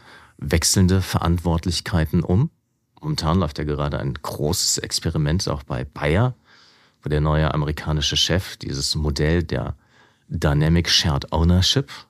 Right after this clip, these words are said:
einführen möchte, wo halt nicht mehr einzelne Manager eine kleine Gruppe von Mitarbeitenden betreuen, wo es dann eben ein sehr einseitiges Machtverhältnis gibt, sondern wo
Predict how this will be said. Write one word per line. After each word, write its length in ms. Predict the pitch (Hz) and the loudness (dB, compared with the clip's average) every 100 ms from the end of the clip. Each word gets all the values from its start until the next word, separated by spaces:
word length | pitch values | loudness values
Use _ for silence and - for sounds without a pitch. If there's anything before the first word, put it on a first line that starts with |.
| _ _ - | _ _ -6
einführen 480 | 85 90 - 113 120 | -2 -2 0 0 0
möchte, 440 | 101 104 131 175 - _ _ _ _ _ _ - | 0 -2 -4 -4 -8 _ _ _ _ _ _ -4
wo 160 | 80 | 0
halt 160 | 78 - | 0 2
nicht 220 | 95 - | 0 2
mehr 200 | 85 73 | 0 2
einzelne 320 | 80 82 82 | 0 0 0
Manager 560 | 71 73 98 - 78 60 | 2 2 2 0 -2 -2
eine 160 | 78 | -4
kleine 340 | 73 - 82 90 | -4 0 4 4
Gruppe 560 | 85 101 101 82 73 71 _ _ _ _ _ | 2 -2 0 0 0 -6 _ _ _ _ _
von 420 | - 87 80 80 | -4 0 2 2
Mitarbeitenden 800 | - 92 - 92 78 80 78 82 76 | 2 0 2 0 2 0 2 2 2
betreuen, 560 | 73 - 71 82 110 | -2 -2 2 4 4
wo 80 | 80 | 2
es 100 | 78 | 0
dann 180 | 78 71 | -2 -2
eben 200 | 76 73 | -2 -4
ein 160 | 55 | -4
sehr 260 | 71 76 71 | -4 -2 -2
einseitiges 640 | 73 76 78 71 - 73 | 0 0 0 -4 -4 -6
Machtverhältnis 720 | - - - 80 80 - 95 | -6 -8 -2 0 0 0 -2
gibt, 240 | - 143 - _ _ _ _ _ | -2 -8 -12 _ _ _ _ _
sondern 520 | - 87 82 87 95 101 - - _ _ | -4 0 4 4 2 -2 -14 -20 _ _
wo 480 | 78 78 82 82 80 | -8 0 2 2 0